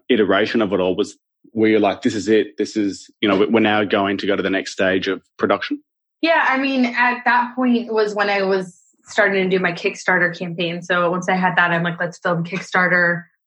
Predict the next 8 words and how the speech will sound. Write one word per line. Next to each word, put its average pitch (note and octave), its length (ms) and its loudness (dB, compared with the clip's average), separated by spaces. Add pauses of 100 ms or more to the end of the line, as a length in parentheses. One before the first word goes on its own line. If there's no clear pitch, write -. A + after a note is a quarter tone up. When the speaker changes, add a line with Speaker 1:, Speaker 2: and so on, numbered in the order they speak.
(140)
Speaker 2:
and F3+ 680 0 (100)
let's F#3 400 -4
raise F#3 300 0
some D#3+ 120 -8
money F3+ 280 0
and E3+ 300 0
try F3 160 0
to E3+ 240 0